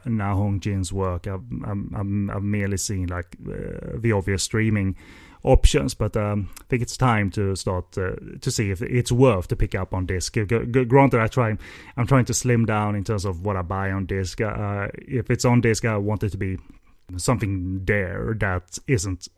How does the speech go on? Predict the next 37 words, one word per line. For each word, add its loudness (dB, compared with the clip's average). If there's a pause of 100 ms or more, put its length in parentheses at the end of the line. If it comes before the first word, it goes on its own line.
(120)
available 0
on 0
the -2
iTunes -2
purchase. 4
So, -4 (420)
because, 6
because 6
I, 2
I 8
don't 8
notice 4
the -2
quality 0
difference 2
between 4
an 2
iTunes 0
H -4
D 0
version 0
and -4
something -2
on -2
disc, -4 (380)
because 2
the 0
iTunes 4 (120)
H 0
D 2
versions 0
are, 0
they're, 0
they're 2
lesser 4
in 2
size. -2